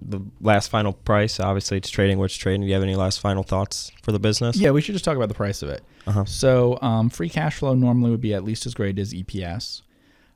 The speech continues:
Speaker 2: Um, it has no lever-, it has no leverage at all. So enterprise value, I don't know if you have an exact enterprise value on it right now, but enterprise value is less than market cap.
Speaker 1: Yeah, it's six hundred ninety-nine million is
Speaker 2: Okay.
Speaker 1: what, that's what, that's after the, the fall. Yeah.
Speaker 2: Mm-hmm.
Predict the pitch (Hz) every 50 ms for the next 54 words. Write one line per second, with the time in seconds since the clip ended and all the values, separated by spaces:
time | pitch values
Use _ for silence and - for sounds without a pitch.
0 | _ _ - 110 104 104 101 101 104 101 107 110 120 120 120 117 - 123 120 117
1 | 113 110 110 104 104 104 110 - - 123 110 104 113 107 107 117 113 104 107 104
2 | 101 107 107 98 80 - 90 101 104 110 120 - - 113 104 92 76 101 107 107
3 | - 107 107 110 113 107 104 98 101 101 104 104 98 98 98 92 98 113 - 107
4 | 98 90 90 90 90 - - 90 85 - - 90 95 95 87 90 92 85 80 87
5 | 90 85 71 62 71 73 71 76 95 92 90 90 82 87 92 101 113 117 120 117
6 | 107 110 110 92 92 92 95 95 92 95 92 - - 85 90 85 82 90 - -
7 | - - - 60 - - - - - 226 107 98 92 87 92 101 - - - 113
8 | - - - 101 95 92 92 92 92 92 92 90 90 92 95 90 85 85 85 82
9 | 87 85 104 110 - - 101 101 95 58 98 98 95 - - 104 95 95 - -
10 | _ _ - - _ _ _ _ _ _ _ _ 107 107 101 - - 92 92 95
11 | - - 85 90 87 78 90 101 104 104 104 - - 98 90 87 92 98 - 107
12 | 95 - 139 143 139 135